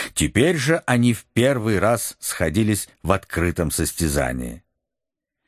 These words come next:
Когда Натти с товарищами явился на стрельбище, Билли Керби спорил с негром насчет цены выстрела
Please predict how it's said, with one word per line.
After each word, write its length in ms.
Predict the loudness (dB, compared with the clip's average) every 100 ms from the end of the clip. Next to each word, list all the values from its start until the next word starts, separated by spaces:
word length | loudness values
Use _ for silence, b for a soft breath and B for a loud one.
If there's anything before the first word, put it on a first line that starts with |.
| _ _
Когда 360 | 0 2 2
Натти 400 | 2 0 -2 -8
с 100 | -4
товарищами 640 | 0 0 0 -2 -4 -2 0
явился 580 | 2 2 2 0 0 0
на 140 | 0
стрельбище, 840 | 0 2 2 0 -4 -4 -8 -12 _ _ _ 0
Билли 360 | 2 2 0
Керби 540 | 0 2 2 0 -2 -2 B
спорил 580 | B -2 2 2 4 2
с 140 | 0 0
негром 420 | 0 2 0 2
насчет 440 | 2 2 -2 0
цены 340 | 0 2 2 4
выстрела 680 | 2 2 0 2 4 2